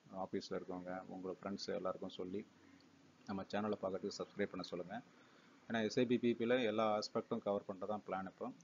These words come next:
அதுக்கு அடுத்தது எஸ் ஐ பி எம் எம் cover பண்ண போறோம். So இந்த knowledge ஷேரிங்ல எல்லாரும் benefit ஆனா எல்லாருக்கும் நல்லது. Meanwhile, அ, டபிள்யூ டபிள்யூ டாட் வி க்ரோவின் டாட் காம் வெப்சைட்டை விசிட் பண்ணுங்க.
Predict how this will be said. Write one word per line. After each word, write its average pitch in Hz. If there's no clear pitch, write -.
அதுக்கு 104
அடுத்தது 101
எஸ் 98
ஐ 104
பி 98
எம் 95
எம் 101
cover 90
பண்ண 85
போறோம். 82
So 107
இந்த 95
knowledge 107
ஷேரிங்ல 98
எல்லாரும் 101
benefit 95
ஆனா 107
எல்லாருக்கும் 127
நல்லது. 92
Meanwhile, 120
அ, 110
டபிள்யூ 107
டபிள்யூ 107
டாட் 107
வி 104
க்ரோவின் 101
டாட் 92
காம் -
வெப்சைட்டை 92
விசிட் 92
பண்ணுங்க. 95